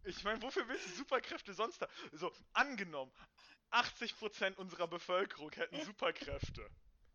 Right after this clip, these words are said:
Glaubst du nicht, dass achtzig Prozent der Leute von denen, die Superkräfte haben, die einfach nur nutzen würden, damit's ihnen gut geht?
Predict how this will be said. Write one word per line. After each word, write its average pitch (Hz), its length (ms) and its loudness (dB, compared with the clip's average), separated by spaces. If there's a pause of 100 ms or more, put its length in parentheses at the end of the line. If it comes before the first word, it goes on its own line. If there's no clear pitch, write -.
(480)
Glaubst 165 380 4
du 170 60 0
nicht, 180 260 -2
dass 165 140 0
achtzig 185 400 -2
Prozent 185 400 -2
der 156 80 2
Leute 170 340 0
von 180 280 0
denen, 190 280 0
die 156 80 -14
Superkräfte 170 680 -4
haben, 170 300 0
die 139 100 -10
einfach 156 300 -2
nur 147 100 -8
nutzen 156 540 -10
würden, 220 200 -4
damit's 156 300 -8
ihnen 170 260 -10
gut 147 300 -16
geht? 190 280 -8